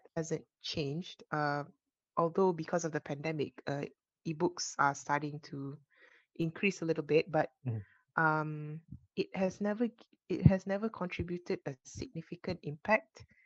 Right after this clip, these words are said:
Speaker 1: in the reading habits of Malaysians.
Speaker 2: Mm.
Speaker 1: Yeah, but most, they mostly prefer physical books.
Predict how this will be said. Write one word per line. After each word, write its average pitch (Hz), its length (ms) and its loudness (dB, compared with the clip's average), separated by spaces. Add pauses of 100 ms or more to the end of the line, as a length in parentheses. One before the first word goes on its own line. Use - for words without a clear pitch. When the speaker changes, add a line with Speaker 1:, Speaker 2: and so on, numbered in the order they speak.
(340)
Speaker 1:
in 165 140 -2
the 156 120 2
reading 156 260 0
habits 156 460 -6
of - 160 -10
Malaysians. 147 720 -6 (680)
Speaker 2:
Mm. 101 120 -12
Speaker 1:
Yeah, 147 80 -6
but 156 280 -2
most, 180 420 -2
they 175 160 2
mostly 185 680 -4
prefer 160 460 -2
physical 151 460 -6
books. - 460 -8